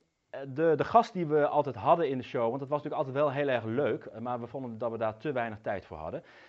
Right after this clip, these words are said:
Eh, en wat we daar nu mee doen is onder andere dat we, eh, meer, eh, één-op-één video-interviews gaan doen. En we zijn ook gestart met podcast, maar daarover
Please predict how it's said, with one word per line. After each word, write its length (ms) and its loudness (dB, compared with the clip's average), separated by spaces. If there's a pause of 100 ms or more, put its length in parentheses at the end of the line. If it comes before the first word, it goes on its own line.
(100)
Eh, 280 -2
en 80 2
wat 120 6
we 80 0
daar 220 10
nu 140 6
mee 140 6
doen 220 2
is 240 -4
onder 260 0
andere 240 2
dat 180 2
we, 220 4
eh, 360 0
meer, 360 0
eh, 100 -4
één-op-één 600 0
video-interviews 760 0
gaan 120 -4
doen. 280 0
En 120 -2
we 60 -2
zijn 180 0
ook 140 -2
gestart 300 -2
met 240 -4
podcast, 760 -4
maar 120 -2
daarover 500 4